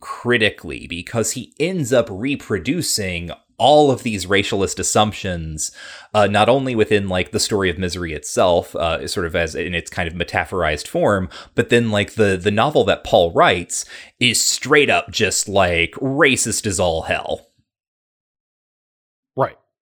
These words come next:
Speaker 2: <laughs> Right. It's just, it's just a nineteenth century adventure novel in the end.
Speaker 1: Right.
Speaker 2: And,
Speaker 1: And it's
Speaker 2: I mean, and, and Paul's entire thing, right? I mean, you know, it's, it is Regency romance, uh, stuff with all of the kind of class fantasies associated with it,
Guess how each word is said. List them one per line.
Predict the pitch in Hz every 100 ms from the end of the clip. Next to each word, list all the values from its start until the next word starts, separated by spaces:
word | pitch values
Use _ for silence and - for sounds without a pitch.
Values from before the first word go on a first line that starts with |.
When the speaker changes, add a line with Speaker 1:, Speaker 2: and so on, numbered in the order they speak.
| _ -
Speaker 2:
<laughs> | 131 - 180 131
Right. | 175 127
It's | 117 131
just, | 135 - -
it's | 139 -
just | 127 156 -
a | 139 123
nineteenth | 123 123 - 131
century | 127 120 120
adventure | 101 110 - 87
novel | 78 80 80
in | 82
the | 80
end. | 73 80 _ _ _
Speaker 1:
Right. | 107 90 76 _ _ - - - - - _ _ _ -
Speaker 2:
And, | 202
Speaker 1:
And |
it's | 208 170
Speaker 2:
I | 180
mean, | 185 180
and, | 160 170 165 143
and | 131 131 131 - -
Paul's | 170 190 175
entire | 170 226 196
thing, | - 185
right? | 101 104 110
I |
mean, | 113 113 120
you | 165
know, | 85 95 -
it's, | 120 - -
it | - 107
is | 101 101 98 -
Regency | 117 135 143 127 131
romance, | 113 120 123 117 110 110 - - - _
uh, | 110 107
stuff | - - 123 117
with | 113
all | - 113 120
of | 113
the | 113
kind | 120 104
of | -
class | - 101 92 -
fantasies | - 92 87 87 92 85
associated | 82 101 95 80 78
with | 78
it, | 80